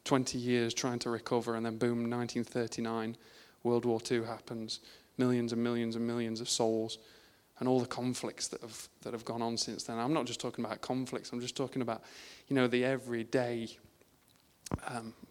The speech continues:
brokenness of mankind. Whenever mankind seems to think that we've progressed and reached this, you know, higher level and that we're all all right, something seems to come along and, and display our brokenness all over again, doesn't it? What does it show?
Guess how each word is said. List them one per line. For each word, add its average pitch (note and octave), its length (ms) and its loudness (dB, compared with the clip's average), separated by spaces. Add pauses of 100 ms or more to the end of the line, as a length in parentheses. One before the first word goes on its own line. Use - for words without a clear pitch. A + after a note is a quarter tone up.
brokenness C3 840 2 (500)
of A#2 120 -6
mankind. A#2+ 720 0 (160)
Whenever C#3 280 2
mankind C3 600 2
seems B2 240 0
to B2+ 100 -6
think B2+ 220 -2
that A#2 80 -6
we've A#2+ 200 -6
progressed B2+ 500 2
and A#2 180 -2
reached - 360 0
this, - 300 0 (440)
you C3+ 100 4
know, A#2+ 160 4
higher C3 400 2
level B2 480 6 (760)
and B2 120 0
that B2 100 4
we're C3 160 8
all B2+ 140 8
all B2 140 8
right, B2 320 6 (100)
something B2 420 -2
seems A#2+ 280 -2
to - 80 -10
come B2 160 -2
along A#2+ 340 2
and, A2+ 160 -4 (400)
and B2 100 -4
display A#2+ 380 4
our A2+ 140 0
brokenness A#2+ 640 0
all A#2 160 2
over A2 240 0
again, A#2+ 320 -2
doesn't A#2 260 -2
it? A2 60 -12 (920)
What B2+ 120 -4
does C3+ 160 2
it B2+ 100 4
show? C#3 320 -2